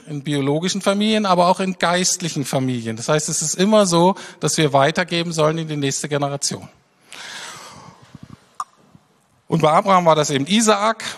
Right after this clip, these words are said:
sein Sohn, der, dessen Sohn war Jakob, ne? Also sozusagen der Enkel von Abraham.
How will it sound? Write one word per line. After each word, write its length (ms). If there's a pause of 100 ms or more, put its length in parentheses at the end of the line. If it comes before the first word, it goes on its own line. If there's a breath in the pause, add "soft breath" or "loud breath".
(140)
sein 360
Sohn, 500 (880 loud breath)
der, 120 (800 loud breath)
dessen 240
Sohn 200
war 100
Jakob, 560
ne? 120
Also 300
sozusagen 340
der 180
Enkel 340
von 240
Abraham. 580